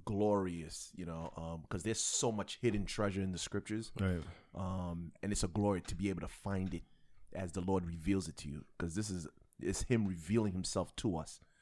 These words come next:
Speaker 1: So it's a glory to constantly get into this word and to search out the secret things of God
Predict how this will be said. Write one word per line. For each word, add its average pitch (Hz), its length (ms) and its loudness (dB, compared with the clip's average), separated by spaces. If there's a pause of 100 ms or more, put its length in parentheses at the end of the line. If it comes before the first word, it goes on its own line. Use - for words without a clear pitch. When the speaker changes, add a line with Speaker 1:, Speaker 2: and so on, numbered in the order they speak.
(140)
Speaker 1:
So 98 160 4
it's - 100 2
a 104 60 6
glory 104 360 6
to - 120 -2
constantly 98 440 -2
get 101 200 0
into 110 160 0
this 101 180 0
word 87 340 0 (360)
and 101 120 0
to 85 100 -2
search - 500 2
out 92 260 4 (180)
the 98 80 0
secret - 360 0
things 87 200 0
of 90 120 -6
God 78 340 -2